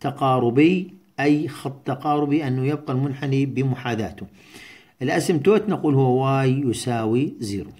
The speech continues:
نأتي لي اللي هو المثال الذي يليه،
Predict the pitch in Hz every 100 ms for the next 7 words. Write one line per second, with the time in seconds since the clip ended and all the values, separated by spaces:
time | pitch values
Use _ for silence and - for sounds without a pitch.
0 | - - - - _ _ _ _ _ _
1 | _ _ _ _ _ _ _ _ _ _
2 | _ _ _ _ _ - 190 202 208 196
3 | 196 196 175 156 175 170 160 151 139 156
4 | 143 143 131 131 123 120 135 185 175 127